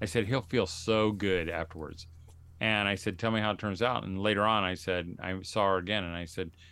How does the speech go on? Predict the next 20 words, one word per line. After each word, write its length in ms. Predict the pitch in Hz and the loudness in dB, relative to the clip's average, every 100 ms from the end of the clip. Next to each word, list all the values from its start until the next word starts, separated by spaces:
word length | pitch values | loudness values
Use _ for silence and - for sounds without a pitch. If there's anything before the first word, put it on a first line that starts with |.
| - - | -18 -2
"Hey, 320 | 196 226 123 | 0 2 2
how'd 180 | 110 120 | 2 2
that 160 | 120 | 2
go 120 | 113 | 2
with 280 | 117 101 - - - | 2 0 -4 -18 -10
your 220 | 110 101 | -4 -4
son?" 400 | 92 123 107 90 | -2 -2 0 -2
She 160 | 87 101 | -6 -2
goes, 180 | 104 98 | 0 2
"Oh, 120 | 110 | 2
I 100 | 101 | 2
called 260 | - 98 | 2 0
someone 300 | - 95 87 | 0 -4 -2
else 180 | 90 87 | -2 -4
to 100 | - | -8
go 160 | 85 85 | -4 -4
help 240 | 82 80 82 | -4 -6 -8
him," 160 | 80 - - - - - - | -16 -18 -20 -20 -20 -20 -6
you 120 | 110 | -2
know? 320 | 101 98 95 | 0 0 -2